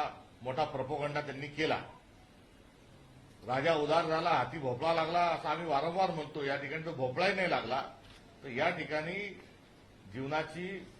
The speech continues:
तडफड जी आहे, ही या सगळ्या योजनांच्या, योजनेच्या माध्यमातून येत आहे. जल जीवन योजनेमध्ये मोठ्या प्रमाणावर भ्रष्टाचार झालाय.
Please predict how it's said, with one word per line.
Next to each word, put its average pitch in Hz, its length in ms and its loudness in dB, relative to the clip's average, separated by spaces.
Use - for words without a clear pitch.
तडफड 143 380 2
जी 165 180 0
आहे, 110 280 0
ही 160 400 -4
या 147 120 0
सगळ्या 151 320 0
योजनांच्या, 143 500 -4
योजनेच्या 127 500 -4
माध्यमातून 135 480 -4
येत 123 200 -4
आहे. 95 140 -6
जल 143 160 0
जीवन 160 320 0
योजनेमध्ये 160 440 -2
मोठ्या 147 320 0
प्रमाणावर 170 460 2
भ्रष्टाचार 180 480 2
झालाय. 127 260 0